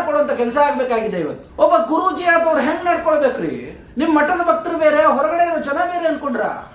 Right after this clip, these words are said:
ನಿಮ್ಮನ್ನ ಯಾರು ಪ್ರಶ್ನೆ ಮಾಡ್ಬಾರ್ದ? ನಿಮ್ಮ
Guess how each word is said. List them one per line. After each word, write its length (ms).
ನಿಮ್ಮನ್ನ 240
ಯಾರು 260
ಪ್ರಶ್ನೆ 340
ಮಾಡ್ಬಾರ್ದ? 420
ನಿಮ್ಮ 220